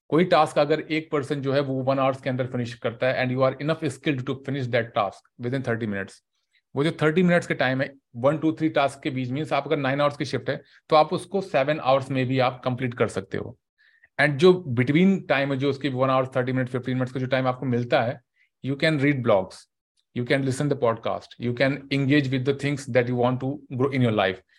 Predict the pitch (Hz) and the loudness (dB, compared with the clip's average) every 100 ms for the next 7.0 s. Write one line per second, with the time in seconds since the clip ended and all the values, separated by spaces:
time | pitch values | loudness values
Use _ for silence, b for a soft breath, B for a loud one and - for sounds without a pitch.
0 | _ 135 160 190 185 175 170 180 147 127 | _ 0 2 4 2 2 0 2 0 0
1 | 170 160 143 131 151 143 135 139 120 127 | -2 -2 -4 -2 -4 -4 -4 -2 -2 -2
2 | 131 131 135 131 135 139 _ _ _ - | -2 -2 -4 -4 -4 -4 _ _ _ -2
3 | 110 117 120 _ _ - 123 156 160 139 | 0 0 -4 _ _ 2 4 6 4 4
4 | 151 131 139 143 - 135 175 202 196 175 | 2 2 0 0 -4 0 2 4 2 2
5 | 170 175 143 151 135 131 123 127 127 123 | 2 2 0 0 0 -2 0 -4 -4 -2
6 | 127 123 120 127 123 117 113 113 113 | -2 0 0 2 0 0 0 -2 -10